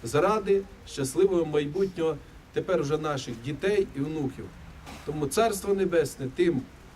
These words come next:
кого ми сьогодні згадуємо, і хто по той бік життя, і много еліта вам, які пам'ятають, живуть,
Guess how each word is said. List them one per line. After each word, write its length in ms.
кого 200
ми 140
сьогодні 420
згадуємо, 760
і 80
хто 260
по 100
той 200
бік 300
життя, 460
і 80
много 320
еліта 500
вам, 360
які 260
пам'ятають, 760
живуть, 460